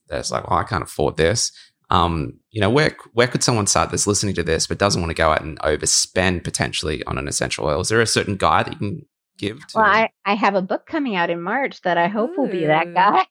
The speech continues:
Speaker 2: <laughs>
Speaker 3: <laughs>
Speaker 2: Help juice the brain and heal the body with essential oils. But I think, um, honestly, for someone who's new to this, I would start with orange. I think orange is fantastic. You know, maybe peppermint.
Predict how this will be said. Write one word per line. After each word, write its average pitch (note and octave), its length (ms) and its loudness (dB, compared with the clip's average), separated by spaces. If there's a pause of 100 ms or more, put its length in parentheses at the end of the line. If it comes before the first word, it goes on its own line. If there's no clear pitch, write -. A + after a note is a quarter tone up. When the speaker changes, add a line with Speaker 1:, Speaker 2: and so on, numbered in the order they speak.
(140)
Speaker 2:
<laughs> D#4+ 680 0
Speaker 3:
<laughs> - 40 -
Speaker 2:
Help C#3 260 -2 (180)
juice B3 240 -20
the B3+ 60 -2
brain G3+ 320 4
and F#3+ 160 -2
heal F3+ 300 0
the F3 80 -2
body E3+ 400 0
with F3+ 180 -6
essential F3+ 400 -6
oils. F3 240 0
But G3+ 160 0
I A3 80 4
think, D#4 380 0 (100)
um, G3+ 280 4 (380)
honestly, D4 380 2
for C4+ 160 -2
someone F4 280 4
who's F#4 240 4
new F#3+ 180 6
to G#3+ 100 4
this, C4+ 320 2
I B3+ 160 2
would B4 160 4 (140)
start - 340 2
with G3+ 140 0
orange. E3 600 0 (340)
I B3+ 120 0
think F4+ 260 -4
orange G#3 520 2
is F3+ 480 4
fantastic. F3+ 920 0 (280)
You G3+ 100 4
know, G3 60 6
maybe G3 260 2
peppermint. G3 800 0